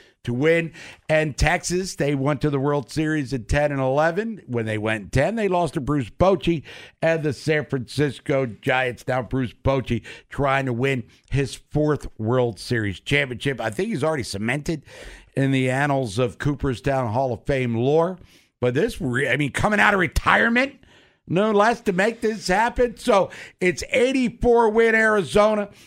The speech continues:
versus Texas Rangers and their big spending and, uh, their home runs. Arizona's got some guys with some pop, but Arizona does run. They steal bases. They're very aggressive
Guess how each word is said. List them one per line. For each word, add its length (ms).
versus 580
Texas 500
Rangers 460
and 120
their 140
big 480
spending 880
and, 260
uh, 160
their 380
home 380
runs. 480
Arizona's 500
got 220
some 120
guys 280
with 120
some 120
pop, 360
but 120
Arizona 480
does 300
run. 280
They 120
steal 280
bases. 400
They're 100
very 260
aggressive 520